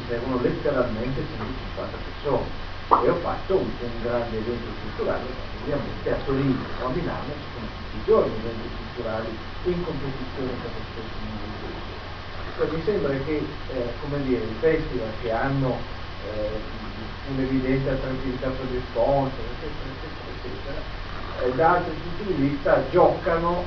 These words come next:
sostanzialmente su, sugli spazi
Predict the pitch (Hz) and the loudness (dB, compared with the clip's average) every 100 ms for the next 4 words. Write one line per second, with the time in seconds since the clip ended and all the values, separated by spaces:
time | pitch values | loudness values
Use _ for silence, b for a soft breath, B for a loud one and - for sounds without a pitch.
0 | - - - 135 139 147 127 113 123 - | -4 -4 -6 -4 -2 -2 -2 -4 -4 -2
1 | 143 143 120 139 135 123 113 110 - 123 | -2 -2 0 2 2 2 -2 -4 -4 -4
2 | 123 143 - 139 143 156 - - 196 | -4 -4 0 2 4 2 -2 -2 -4